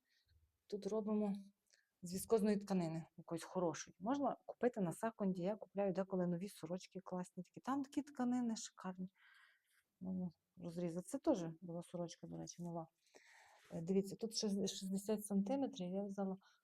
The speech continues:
таку смужку стовпчиками з одним накидом. Шістдесят сантиметрів, але тут у нас є шістнадцять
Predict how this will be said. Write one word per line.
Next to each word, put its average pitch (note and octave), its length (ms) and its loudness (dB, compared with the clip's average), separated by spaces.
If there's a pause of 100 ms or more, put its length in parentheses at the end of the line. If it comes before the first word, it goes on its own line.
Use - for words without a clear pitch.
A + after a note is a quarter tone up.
таку - 240 -6
смужку F3+ 760 -2 (920)
стовпчиками G#3+ 760 2
з G3 100 -4
одним F#3+ 360 2
накидом. D#3+ 560 -2 (1800)
Шістдесят F3 540 -2
сантиметрів, F#3 600 -2
але E3 160 -6
тут - 140 -14
у G3+ 60 0
нас F#3+ 220 -2
є F3+ 120 -4
шістнадцять - 640 -8